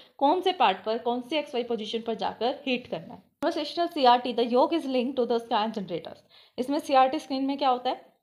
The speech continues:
लिंक किया जाता है उसे स्कैन जनरेटर्स की तरह। And deflection yoke is connected to the sweep generators। स्कैन जनरेटर से सीआरटी स्क्रीन कनेक्टेड होती है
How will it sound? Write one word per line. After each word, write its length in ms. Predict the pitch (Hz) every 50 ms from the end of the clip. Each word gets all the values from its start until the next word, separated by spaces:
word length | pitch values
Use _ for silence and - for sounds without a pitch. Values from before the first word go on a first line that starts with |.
| _ _ -
लिंक 240 | 233 240 262 294 -
किया 120 | 285 277
जाता 220 | 285 294 262 269 277
है 60 | 294
उसे 140 | 294 294 294
स्कैन 280 | - 240 214 220 226
जनरेटर्स 480 | 226 262 233 262 262 254 247 247 254 -
की 100 | - 262
तरह। 260 | - 262 269 339 - - - - -
And 160 | 240 214 262
deflection 420 | 254 262 240 240 240 - 294 311
yoke 200 | 285 285 285 277
is 180 | 277 285 - -
connected 400 | 285 247 247 254 - 294 294 -
to 120 | 285 262 247
the 120 | 285 277 -
sweep 220 | 277 269 269 247
generators। 500 | 240 226 196 180 170 - - 190 - - _ _ _ _ _ _ _ _ _
स्कैन 300 | - - 302 269 294 349
जनरेटर 360 | 320 349 320 330 320 320 339
से 100 | - 339 339
सीआरटी 360 | 339 254 220 214 226 254 311
स्क्रीन 260 | 311 - 320 311 311
कनेक्टेड 360 | 311 294 277 285 285 302 302
होती 200 | 302 294 294 302
है 100 | 311 330